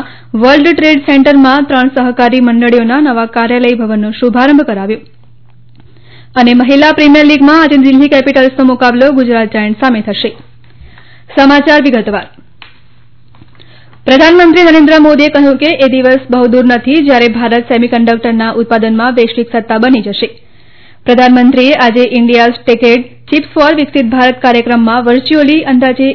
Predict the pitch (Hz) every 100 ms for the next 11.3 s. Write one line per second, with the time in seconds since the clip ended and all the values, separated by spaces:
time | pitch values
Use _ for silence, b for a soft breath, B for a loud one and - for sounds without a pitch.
0 | 247 247 254 247 262 240 240 240 226 226
1 | 226 226 226 214 220 226 220 240 285 247
2 | 233 240 226 226 226 226 226 226 220 247
3 | 254 254 269 233 247 247 240 233 269 240
4 | 233 262 208 214 - - - - b b
5 | b b b b - 254 302 320 320 339
6 | 330 311 285 302 294 294 277 302 294 269
7 | 269 277 302 294 254 262 269 269 247 240
8 | 240 254 240 233 226 233 233 262 285 269
9 | 254 269 254 240 240 233 247 247 226 233
10 | 247 254 240 254 233 233 277 294 262 285
11 | 254 240